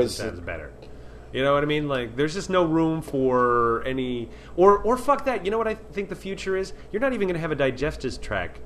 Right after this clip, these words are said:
Speaker 2: or any of the other business that has to process that. Do you know how much that takes up of your entire body's processes? Fuck it. Why don't I just make you an entire big fucking solar battery?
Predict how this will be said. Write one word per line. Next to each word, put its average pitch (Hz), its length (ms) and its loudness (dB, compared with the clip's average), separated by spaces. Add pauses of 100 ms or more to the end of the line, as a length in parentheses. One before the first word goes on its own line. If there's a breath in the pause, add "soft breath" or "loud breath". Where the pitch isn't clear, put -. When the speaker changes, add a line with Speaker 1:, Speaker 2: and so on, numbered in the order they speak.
(280 loud breath)
Speaker 2:
or 143 160 6
any 170 160 4
of 143 80 0
the 135 140 0
other 143 240 6
business 120 500 0
that 117 80 -2
has 120 140 -4
to 110 80 -4
process 123 540 0
that. 101 140 -4
Do 147 80 -6
you 175 80 -4
know 185 60 -6
how 190 100 -2
much 175 280 -4
that 156 180 -4
takes - 320 -4
up 139 240 -4 (420 loud breath)
of 135 160 2
your 131 140 4
entire 135 640 4
body's 113 580 0
processes? 113 640 -2
Fuck - 340 -2
it. - 80 -4 (280 loud breath)
Why 180 140 4
don't 208 100 0
I 202 80 2
just 180 220 -6
make 180 240 -4
you 180 140 -2
an 160 100 -2
entire 156 440 0
big 143 360 -4
fucking 143 300 -4
solar 147 360 0
battery? 117 580 0